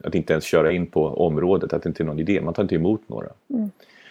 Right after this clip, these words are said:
Speaker 1: Och just nu då så finns det inte ens femtio iva-platser lediga, eh, och det i den här regionen med tio miljoner personer.
Speaker 2: Oj, oj, oj.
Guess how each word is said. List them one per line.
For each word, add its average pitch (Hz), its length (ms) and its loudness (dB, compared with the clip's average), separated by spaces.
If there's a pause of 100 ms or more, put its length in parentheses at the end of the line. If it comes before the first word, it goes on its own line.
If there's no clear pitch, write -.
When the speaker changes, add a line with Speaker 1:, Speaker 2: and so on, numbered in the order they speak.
(320)
Speaker 1:
Och 101 140 6
just 101 280 6
nu 113 240 8
då 85 140 8
så 92 140 -2
finns 90 220 -2
det 101 80 0
inte 87 180 0
ens 82 260 0
femtio 98 720 2
iva-platser 85 840 2
lediga, 80 560 2 (180)
eh, 78 260 -8
och 82 200 0
det 87 340 0
i 82 300 -2
den 80 140 -4
här 78 120 0
regionen 80 580 0
med 71 460 -6
tio 78 320 -2
miljoner 73 540 -2 (160)
personer. 92 360 -2 (540)
Speaker 2:
Oj, 214 220 -2
oj, 202 160 -6
oj. 214 120 -12